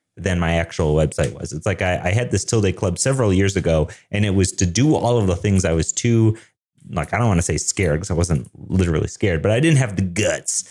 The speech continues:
to do on my actual personal website. You know, I thought my personal website had to be this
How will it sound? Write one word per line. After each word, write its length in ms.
to 120
do 500
on 160
my 140
actual 340
personal 420
website. 460
You 80
know, 100
I 80
thought 220
my 100
personal 400
website 300
had 160
to 60
be 120
this 300